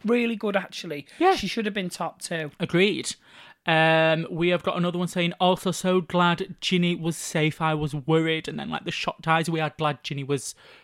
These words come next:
Speaker 2: safe as well."
Speaker 1: Someone's put here, it's Jay, by the way, is the Insta handle. Hi, Jay. Uh,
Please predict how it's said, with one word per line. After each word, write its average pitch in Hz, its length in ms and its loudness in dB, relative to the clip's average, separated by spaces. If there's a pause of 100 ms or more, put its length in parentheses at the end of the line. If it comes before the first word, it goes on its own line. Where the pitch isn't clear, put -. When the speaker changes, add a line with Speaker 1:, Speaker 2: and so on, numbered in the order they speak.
(100)
Speaker 2:
safe 135 320 -4
as 131 120 -8
well." 127 280 0 (1300)
Speaker 1:
Someone's 262 480 0
put - 240 -2
here, 185 280 4
it's - 180 -4
Jay, 202 300 6
by 175 240 2
the 151 120 -2
way, 139 300 0
is 160 180 -8
the 147 420 -2 (220)
Insta 165 360 -4
handle. 151 420 -4
Hi, 165 260 -4
Jay. 156 380 0 (320)
Uh, 196 140 8